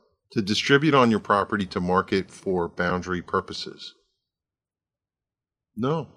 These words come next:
I'm not making this up. If you go online right now, you can see that you could buy a product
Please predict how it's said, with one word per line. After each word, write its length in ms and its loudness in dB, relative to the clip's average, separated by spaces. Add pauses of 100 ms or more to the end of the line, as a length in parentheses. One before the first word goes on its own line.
(100)
I'm 140 0
not 220 2
making 300 0
this 200 0
up. 260 -6
If 140 -8
you 100 0
go 200 6
online 500 4
right 260 2
now, 220 0
you 220 -6
can 160 -4
see 200 0
that 140 -2
you 140 -4
could 120 -4
buy 160 6
a 80 2
product 540 0